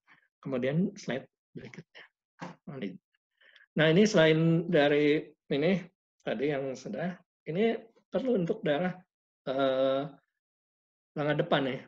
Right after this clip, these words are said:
terutama pergelangan. Ini di,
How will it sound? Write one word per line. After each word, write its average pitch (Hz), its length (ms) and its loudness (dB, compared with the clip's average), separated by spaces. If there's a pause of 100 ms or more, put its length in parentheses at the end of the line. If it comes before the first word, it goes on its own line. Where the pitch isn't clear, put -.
(100)
terutama 143 480 -4
pergelangan. 120 560 -4 (320)
Ini 170 400 0 (280)
di, 135 360 -2